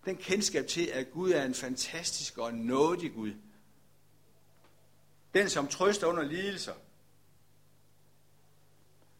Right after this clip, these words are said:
Det er også, når man begynder at forstå. Vores trøst er, når vi begynder at forstå Guds karakter. Han har omsorg for os.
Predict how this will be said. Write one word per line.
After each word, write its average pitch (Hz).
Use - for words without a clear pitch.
Det 143
er 139
også, -
når 123
man 110
begynder 135
at 113
forstå. 123
Vores 139
trøst 131
er, 120
når 110
vi 104
begynder 113
at -
forstå 107
Guds 120
karakter. 104
Han 120
har 127
omsorg 123
for 92
os. -